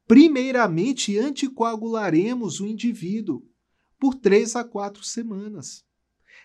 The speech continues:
para então tentarmos a reversão da arritmia.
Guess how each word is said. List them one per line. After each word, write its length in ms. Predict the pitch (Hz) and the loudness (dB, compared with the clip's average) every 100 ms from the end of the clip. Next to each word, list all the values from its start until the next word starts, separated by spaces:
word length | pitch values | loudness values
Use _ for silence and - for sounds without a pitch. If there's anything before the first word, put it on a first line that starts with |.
| _ | _
para 280 | 190 202 214 | 4 4 4
então 460 | 240 285 - 240 240 | 0 -4 -4 -6 -4
tentarmos 840 | 247 233 - 196 208 240 240 226 | -4 -6 -6 -6 -4 -6 -8 -8
a 80 | 220 | -8
reversão 1000 | 175 185 240 233 226 - - 175 196 202 _ - | -2 -2 -2 -4 -8 -8 -6 -8 -8 -16 _ -10
da 200 | 151 180 | -6 -6
arritmia. 760 | 175 196 196 208 180 180 123 | -6 -10 -10 -14 -10 -10 -12